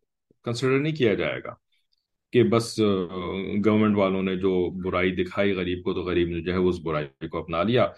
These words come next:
तो इस वजह से गरीब के ऊपर जो है ना वो कोई गुनाह नहीं है, सारा गुनाह जो है वो government के ऊपर है। नहीं, government के ऊपर भी गुनाह है और गरीब के ऊपर भी गुनाह है,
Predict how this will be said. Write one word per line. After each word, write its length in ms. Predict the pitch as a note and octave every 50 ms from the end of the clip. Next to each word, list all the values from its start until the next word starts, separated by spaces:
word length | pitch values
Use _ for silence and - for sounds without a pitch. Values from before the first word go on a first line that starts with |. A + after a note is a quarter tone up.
| - _
तो 80 | - G#2+
इस 120 | G#2 G#2 G#2
वजह 120 | F#2 F#2+
से 120 | F#2 G#2+ G2
गरीब 300 | F#2 F#2 F#2 F#2 F#2 F2+
के 60 | G2
ऊपर 240 | E2+ D#2+ D2+ D#2+ D#2
जो 80 | D#2 D2
है 100 | E2+ G#2+
ना 80 | B2
वो 160 | A2 F#2 E2+
कोई 300 | - - F2+ G#2 - B2+ - _ _ _ _ _ _ _ _ _ _ _ _ _ _ _ _ _ _ _ _ _ _ _ -
गुनाह 300 | F2+ F#2 F#2 F2 D#2+ D#2
नहीं 240 | D2+ C#2 C#2 C2+ C2
है, 120 | - - - _ _ _ _ _ _ _ _ -
सारा 260 | - B2 A#2 A2+ A2
गुनाह 260 | F#2 F#2 F2 E2+ E2
जो 120 | D#2 E2
है 80 | E2 E2
वो 100 | D#2+ D#2+
government 400 | D2 D#2 D2+ D2+ C#2+ C#2+ D2 D#2+
के 60 | - D#2
ऊपर 260 | - - - - -
है। 100 | E2 - _ _ _ _ _ _ _ _ _ _ _ _ _ -
नहीं, 180 | - F2 D#2+ - -
government 460 | - F2 G#2 A2 A2+ A2+ A#2+ B2 B2+ A#2+
के 60 | B2 G#2+
ऊपर 280 | G#2 - - A2 G#2 F#2
भी 240 | - - A2 D3
गुनाह 300 | F3 E3+ F3 F3 F3 E3+ E3
है 220 | D#3+ D3+ D3 D3+ - _ _ _ _ _ _ _ _ _ _ _ _ _ -
और 160 | A#2 A2+ G2
गरीब 320 | F#2 F#2+ F#2 G2 G#2 G#2 -
के 60 | - F#2
ऊपर 280 | E2+ D#2 - G2 G2+ F#2+
भी 320 | - - - - A2+ G#2+
गुनाह 280 | F2+ E2+ D2+ - - -
है, 420 | - - - _ _ _ - A#2+